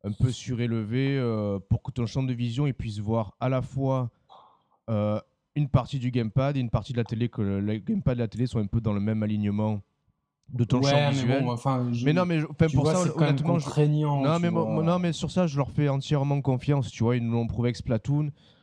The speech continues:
Speaker 1: où je trouve que le, le, le gyroscope, la visio gyroscope, elle est, euh, elle, je la trouve plus
Speaker 2: Oui,
Speaker 1: précise
Speaker 2: oui,
Speaker 1: et plus
Speaker 2: oui, mais
Speaker 1: réactive
Speaker 2: quand, quand tu
Speaker 1: qu'au stick.
Speaker 2: essayes en mode deux joueurs de jouer avec le,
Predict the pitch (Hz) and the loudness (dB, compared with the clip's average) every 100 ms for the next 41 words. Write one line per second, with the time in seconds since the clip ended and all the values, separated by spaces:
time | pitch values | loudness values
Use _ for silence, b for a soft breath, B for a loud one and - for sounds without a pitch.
0 | b 110 - 131 - 120 110 104 104 104 | b -2 2 0 2 2 2 2 0 0
1 | 107 110 110 110 - 120 110 104 113 110 | 0 0 0 -2 0 0 0 0 0 0
2 | 110 113 - 127 - 107 101 98 92 90 | 0 -2 0 -2 0 0 0 0 0 -2
3 | b b b b - - 107 101 104 - | b b b b -20 -6 -2 0 0 -2
4 | 117 151 208 190 170 202 196 185 196 190 | 2 4 4 4 2 2 2 2 2 2
5 | 156 185 180 123 - - 202 - 196 180 | 2 2 2 2 0 2 0 2 2 2
6 | 175 165 147 180 165 180 175 151 139 143 | 2 2 0 0 2 2 2 2 0 0
7 | 151 165 139 123 135 | 2 2 0 0 0